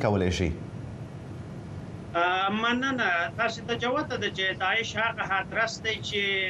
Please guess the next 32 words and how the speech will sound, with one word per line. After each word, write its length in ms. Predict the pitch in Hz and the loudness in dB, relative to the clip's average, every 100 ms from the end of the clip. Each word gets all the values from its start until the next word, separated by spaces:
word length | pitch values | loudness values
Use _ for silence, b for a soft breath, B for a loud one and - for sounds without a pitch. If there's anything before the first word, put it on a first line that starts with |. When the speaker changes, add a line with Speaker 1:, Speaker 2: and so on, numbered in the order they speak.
| 185 | 0
Speaker 2:
د 20 | 170 | 0
هرې 220 | 196 220 208 - | 0 0 -2 -6
پیښې 260 | 226 208 202 | -8 -6 -4
سرنخه 460 | 185 175 196 220 208 | -2 -2 0 -2 -2
ورک 260 | 185 214 233 - | -4 -2 -4 -4
شي، 80 | 233 202 | -4 0
بیا 80 | 190 | 0
د 100 | 180 170 | -2 0
داعش 280 | 175 190 - | 0 0 -4
پورې 200 | - 175 180 170 | -6 -4 -4 -4
ارتباط 420 | 170 170 165 180 175 - | -6 -6 -2 -2 -2 -4
پیدا 280 | 165 156 151 - | -2 0 -2 -2
کوي. 400 | 165 185 160 165 - - - - | -4 -2 -2 -4 -6 -10 -10 -6
تر 80 | 180 185 | -2 2
اوسه 240 | 220 214 202 | 0 0 -2
پورې 180 | 226 233 190 | 0 0 2
هم 160 | 202 190 | 2 2
ایراني 340 | 185 180 190 208 | 0 0 0 -2
چارواکي 540 | 196 190 196 214 208 196 | 0 2 2 0 0 -4
په 60 | - - | -4 -4
دې 100 | 185 170 | -2 0
باور 280 | 175 202 208 | 2 2 2
باندې 260 | 190 180 175 180 | 0 0 -2 -2
نه 60 | 233 | 0
دي 100 | 240 190 | -2 -2
چې 80 | 185 | 0
دا 100 | 175 175 | 0 0
پیښه 260 | 180 175 175 170 | -2 -4 -4 0
باید 220 | 165 170 156 | 2 2 2
داعش 320 | 151 190 220 - | 2 2 0 -2
کړې 200 | 226 226 226 | -2 -2 -6
وشي. 260 | 220 233 | -6 -4